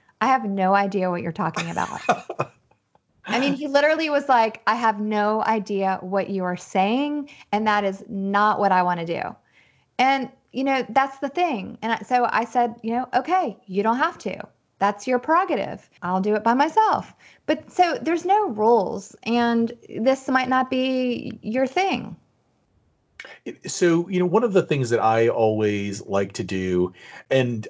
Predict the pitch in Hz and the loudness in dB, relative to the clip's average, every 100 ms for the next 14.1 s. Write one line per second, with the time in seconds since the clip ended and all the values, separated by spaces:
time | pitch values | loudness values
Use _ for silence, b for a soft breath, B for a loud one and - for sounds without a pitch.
0 | - 147 165 208 180 165 139 131 - _ | -2 0 2 2 2 2 0 -2 -8 _
1 | - - 113 113 110 92 - 110 101 110 | -20 -2 -2 0 -6 -8 -8 -10 -10 -8
2 | 104 98 87 - 98 101 - 90 87 90 | -6 -4 -6 -8 -8 -8 -8 -6 -6 -6
3 | 95 - 101 101 90 95 B B B _ | -4 0 0 0 -2 -6 B B B _
4 | 117 113 110 107 104 113 101 - 135 139 | 4 4 4 0 0 -2 -4 0 0 2
5 | 92 87 104 _ 135 127 120 113 107 104 | -2 -4 -12 _ -2 2 4 6 4 2
6 | - 123 123 127 - 113 107 - 123 107 | 0 -2 -2 -4 -2 0 0 0 0 -2
7 | 101 - 98 98 98 - - 98 95 95 | -2 -2 2 2 0 -6 -6 -2 -2 -2
8 | 92 - 143 139 87 - - B B B | -4 -4 -2 0 -2 -4 -12 B B B
9 | B B 117 98 123 113 107 _ - 147 | B B 0 4 6 6 2 _ -6 -6
10 | - 247 - 151 131 113 107 101 104 101 | -4 -8 -6 -4 -2 -2 -4 -6 -6 -4
11 | 98 98 98 95 - - _ _ _ - | -4 -2 -2 -4 -8 -14 _ _ _ -2
12 | 123 107 101 98 92 101 - - 110 107 | 2 2 2 -2 -6 -10 -6 2 6 6
13 | 101 107 104 95 - - - 113 85 80 | 6 0 -8 -10 -10 -10 -4 -4 -4 -10
14 | 110 | -14